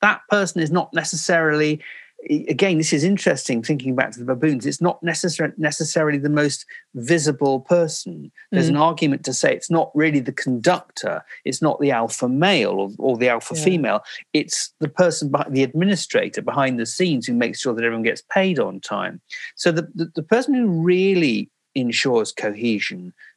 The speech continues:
Speaker 1: may not be, as it were, a visible part, the most visible participant in the experiment.
Speaker 2: Mm. But it's essential. And then if
Speaker 1: It
Speaker 2: you've
Speaker 1: is
Speaker 2: got that in
Speaker 1: essential.
Speaker 2: place, you can sort of create this thing that, the,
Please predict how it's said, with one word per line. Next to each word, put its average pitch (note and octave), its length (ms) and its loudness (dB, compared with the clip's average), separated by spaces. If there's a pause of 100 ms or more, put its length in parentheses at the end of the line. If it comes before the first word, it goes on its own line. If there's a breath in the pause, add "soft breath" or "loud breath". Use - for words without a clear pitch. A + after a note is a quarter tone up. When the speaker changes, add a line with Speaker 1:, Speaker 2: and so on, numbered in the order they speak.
(100)
Speaker 1:
may D#3 280 2
not D#3 340 0 (260)
be, C3 420 0 (300)
as C3+ 120 -2
it B2+ 120 0
were, C#3 180 2
a B2+ 80 -4
visible C3 520 -2
part, C3 280 -6
the B2+ 80 -4
most C3+ 220 -2
visible C#3 420 -4
participant B2+ 720 -8
in A2 80 -6
the A2 80 -6
experiment. G2 640 -6 (180)
Speaker 2:
Mm. E3+ 320 2 (840)
But G3 120 2
it's F3+ 120 -4
essential. F3+ 680 -2
And D#3+ 100 -2
then E3 120 0
if E3 60 2
Speaker 1:
It E3 40 0
Speaker 2:
you've - 80 2
Speaker 1:
is - 80 -4
Speaker 2:
got F3+ 120 0
that E3+ 120 2
in E3 80 -2
Speaker 1:
essential. E3 80 -6
Speaker 2:
place, F3 380 -2 (440)
you F3+ 140 2
can F3+ 160 -2
sort F#3+ 300 0
of E3 100 -4
create E3+ 480 0
this D3+ 220 -6
thing E3+ 240 0
that, C#3 140 -2
the, D#3+ 140 0